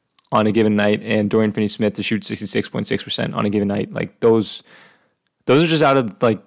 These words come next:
those are ridiculous numbers. Like, yes, Luka shot one for six, but, like,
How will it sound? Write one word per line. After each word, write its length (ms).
those 200
are 40
ridiculous 340
numbers. 300
Like, 140
yes, 300
Luka 300
shot 240
one 120
for 100
six, 300
but, 140
like, 300